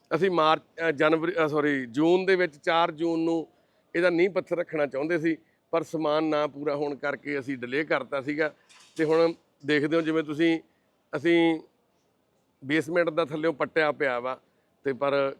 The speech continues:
ਕੰਮ ਨਹੀਂ ਸ਼ੁਰੂ ਹੋਇਆ ਕਿਉਂਕਿ ਸਮਾਨ ਦੀ ਘਾਟ ਹੋਣ ਕਰਕੇ। ਤੇ ਇਸ ਬਿਲਡਿੰਗ ਦਾ ਕੰਮ ਤਿੰਨ ਸਾਲ ਤੋਂ ਹਜੇ ਪੂਰਾ ਨਹੀਂ ਹੋਇਆ, ਇਸ ਕਰਕੇ ਸਾਡੀ ਹਿੰਮਤ ਨਹੀਂ ਪੈ ਰਹੀ ਵੀ ਅਸੀਂ ਨਵੀਂ ਬਿਲਡਿੰਗ ਦਾ ਕੰਮ ਸ਼ੁਰੂ ਕਰੀਏ। ਸਾਡਾ ਸਹਿਯੋਗ ਦਿਓ ਜੀ,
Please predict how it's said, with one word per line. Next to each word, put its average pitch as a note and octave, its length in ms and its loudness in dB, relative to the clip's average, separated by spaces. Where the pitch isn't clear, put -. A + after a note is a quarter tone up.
ਕੰਮ D3 240 -2
ਨਹੀਂ C3+ 140 -2
ਸ਼ੁਰੂ B2+ 240 -6
ਹੋਇਆ B2 300 -2
ਕਿਉਂਕਿ C#3 500 0
ਸਮਾਨ C3+ 440 -4
ਦੀ B2+ 100 -8
ਘਾਟ C#3 220 -2
ਹੋਣ G#2+ 180 -8
ਕਰਕੇ। - 420 -14
ਤੇ E3+ 100 -2
ਇਸ F3 200 2
ਬਿਲਡਿੰਗ E3 400 0
ਦਾ D#3+ 80 -2
ਕੰਮ D#3 440 0
ਤਿੰਨ D#3+ 180 0
ਸਾਲ D#3 280 -2
ਤੋਂ D#3+ 200 -4
ਹਜੇ D#3 100 -4
ਪੂਰਾ D3 320 -2
ਨਹੀਂ D3+ 120 0
ਹੋਇਆ, C#3+ 340 0
ਇਸ E3 120 -2
ਕਰਕੇ E3 560 -2
ਸਾਡੀ D#3 280 0
ਹਿੰਮਤ D3+ 280 -2
ਨਹੀਂ D#3+ 140 -2
ਪੈ C#3+ 200 -2
ਰਹੀ D#3 260 -2
ਵੀ D3+ 120 -4
ਅਸੀਂ C#3+ 140 -4
ਨਵੀਂ C#3+ 260 -2
ਬਿਲਡਿੰਗ C3 380 -6
ਦਾ B2+ 100 -4
ਕੰਮ A2+ 260 -12
ਸ਼ੁਰੂ A#2+ 240 -12
ਕਰੀਏ। G2+ 500 -14
ਸਾਡਾ C3+ 220 -4
ਸਹਿਯੋਗ B2+ 520 -4
ਦਿਓ A#2+ 240 -8
ਜੀ, C3 180 -12